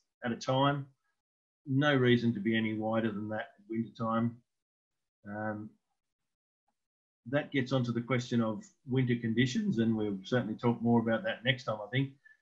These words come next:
Uh, but, uh, wind, just thinking generally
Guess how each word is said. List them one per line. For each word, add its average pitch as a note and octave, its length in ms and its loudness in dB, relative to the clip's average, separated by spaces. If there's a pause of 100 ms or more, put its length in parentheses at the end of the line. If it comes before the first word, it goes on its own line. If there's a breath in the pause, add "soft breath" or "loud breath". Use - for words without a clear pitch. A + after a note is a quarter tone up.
(200)
Uh, G#2 360 -4 (240)
but, A#2+ 400 0
uh, G#2+ 320 2
wind, C#3+ 600 4 (840)
just C#3 180 -6
thinking C3+ 320 2
generally B2 680 6